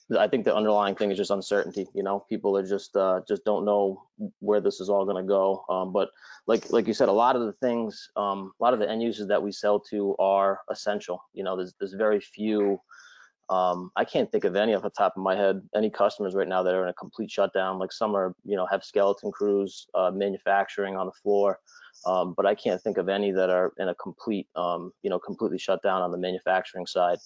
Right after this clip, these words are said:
Um, you know, so the demand is still, still there. Um, whether it's gonna be there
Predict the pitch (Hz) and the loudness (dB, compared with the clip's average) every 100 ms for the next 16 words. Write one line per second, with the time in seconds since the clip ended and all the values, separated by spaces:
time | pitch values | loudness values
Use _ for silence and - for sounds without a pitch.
0 | - - - - - 92 87 82 95 _ | -12 -20 -20 -20 -2 0 0 -2 -8 _
1 | - 92 85 - 95 92 101 113 117 95 | -10 -6 -6 -4 -4 -2 0 2 0 -2
2 | - 113 107 101 - - _ - - 117 | -2 2 4 2 0 -12 _ -20 -2 0
3 | 101 98 101 107 - - 92 90 98 101 | 2 4 4 2 -2 -6 -4 0 0 2
4 | 98 - 101 90 101 98 98 95 98 | 0 -2 -4 -2 0 2 4 4 0